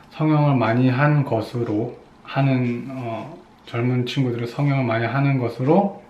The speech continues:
어, 알고 있죠.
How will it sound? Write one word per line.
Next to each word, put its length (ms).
어, 300
알고 300
있죠. 420